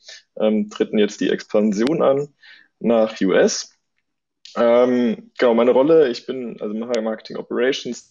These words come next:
sprich ich sorge dafür, dass der Marketing Tech Stack, ähm, dass alles miteinander verknüpft ist, alles funktioniert, dass das Team das nutzen kann.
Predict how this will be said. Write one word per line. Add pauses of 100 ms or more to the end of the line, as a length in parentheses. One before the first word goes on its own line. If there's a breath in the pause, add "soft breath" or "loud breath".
(140)
sprich
ich
sorge
dafür,
dass (720 loud breath)
der
Marketing
Tech
Stack,
ähm,
dass
alles
miteinander
verknüpft
ist,
alles
funktioniert,
dass
das
Team
das
nutzen
kann.